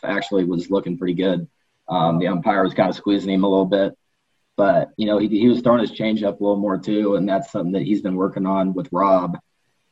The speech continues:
um, to kinda add in is just to, to change the eye level and stuff, um, of the hitter. And I think once he, like you said, you know, fastball command, um, but when that changeup starts,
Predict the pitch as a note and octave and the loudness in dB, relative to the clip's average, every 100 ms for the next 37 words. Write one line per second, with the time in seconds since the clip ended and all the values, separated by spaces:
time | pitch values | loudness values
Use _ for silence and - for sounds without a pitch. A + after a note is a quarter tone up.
0 | - E2+ E2+ D2+ E2 G#2+ G#2 G2 G2+ G2+ | -10 -6 -4 -4 -2 0 2 2 2 0
1 | G2 F#2+ G#2 - G#2 F2 F2+ - _ _ | 0 -2 -6 -4 -2 0 -2 -6 _ _
2 | - F2 - G#2+ G#2 A#2+ G2 G2 F#2+ G2 | -8 -6 0 0 2 2 2 4 2 2
3 | F#2+ F#2 F2+ G2+ F#2+ - _ _ _ _ | -2 -4 0 2 2 0 _ _ _ _
4 | _ _ - F2+ E2+ D#2 F2+ F2+ F2+ G2+ | _ _ -10 -6 -4 -2 -2 -2 0 0
5 | F#2 E2+ - _ F#2+ F2+ E2+ E2+ F2 F#2 | 0 -2 -8 _ -6 -4 -2 -4 -2 0
6 | A#2 G2+ A2 G2+ A#2 G#2 G2 - - G2 | 0 2 0 2 4 4 4 -2 -4 -2
7 | G2 F#2+ - F2+ F2+ F2 A2 G#2+ A2 G#2 | 0 -2 -2 -2 -2 -2 0 2 2 0
8 | F#2+ F#2+ F#2+ F#2 F2+ F2+ E2+ D2+ C2+ - | 0 -2 -2 -4 -4 -4 -4 -4 -6 -10
9 | _ _ _ - A2 G#2+ G2 - G#2+ G2+ | _ _ _ -2 2 2 0 0 0 2
10 | G#2+ F#2 - F#2+ E2+ | 0 0 -2 -2 -4